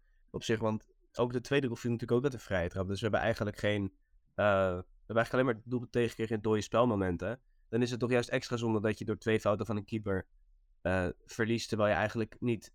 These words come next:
niet heel veel weggeeft of ze maken hun kansen zelf ook niet af. Maar er zijn in ieder geval geen goals gekomen uit, uit hele strakke aanvallen van hun kant. Dus dat maakt het alleen maar extra zonde.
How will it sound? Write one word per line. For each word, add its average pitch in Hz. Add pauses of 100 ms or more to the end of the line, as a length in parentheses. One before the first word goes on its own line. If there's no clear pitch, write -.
niet 120
heel 117
veel 113
weggeeft 113
of 107
ze -
maken 101
hun 98
kansen 104
zelf 120
ook 104
niet 90
af. 78 (460)
Maar 113
er 113
zijn 123
in 127
ieder 120
geval 127
geen 120
goals 110 (380)
gekomen 110
uit, 107
uit 113
hele 117
strakke 120
aanvallen 123
van 120
hun 131
kant. 92
Dus 101
dat 117
maakt 120
het -
alleen 147
maar 160
extra 151
zonde. 139